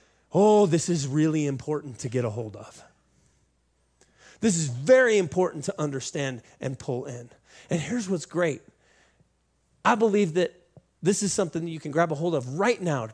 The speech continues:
tonight, and go, "You know what, God, help me be a good steward." And you will see this principle start to apply in your life immediately. Immediately.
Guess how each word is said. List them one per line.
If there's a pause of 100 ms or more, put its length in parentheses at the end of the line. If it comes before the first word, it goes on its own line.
tonight, (140)
and
go,
"You
know
what,
God, (140)
help
me
be
a
good
steward." (240)
And
you
will
see
this
principle (360)
start
to
apply
in
your
life (220)
immediately. (1500)
Immediately.